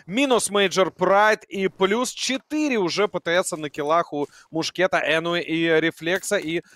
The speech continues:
тройка под финал раскрывается. Всего четыре команды осталось. И на первой игре, играя втроём, э, достигнуть такого результата,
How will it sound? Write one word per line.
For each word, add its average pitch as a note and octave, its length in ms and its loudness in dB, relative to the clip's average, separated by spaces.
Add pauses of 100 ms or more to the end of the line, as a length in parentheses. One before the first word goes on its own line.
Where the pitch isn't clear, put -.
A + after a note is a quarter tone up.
(180)
тройка F#3+ 400 4
под - 200 -8
финал E3+ 380 2
раскрывается. E3+ 760 2
Всего D#3+ 260 -6
четыре F#3 460 -6
команды D3+ 460 -2
осталось. D#3+ 600 0
И C#3 140 -4 (240)
на D#3 160 -2
первой D#3+ 420 0
игре, D#3 480 -2
играя C#3 460 0
втроём, B2+ 600 -2 (140)
э, G#2+ 340 0
достигнуть C3+ 520 -6
такого A2 320 -6
результата, B2 680 -4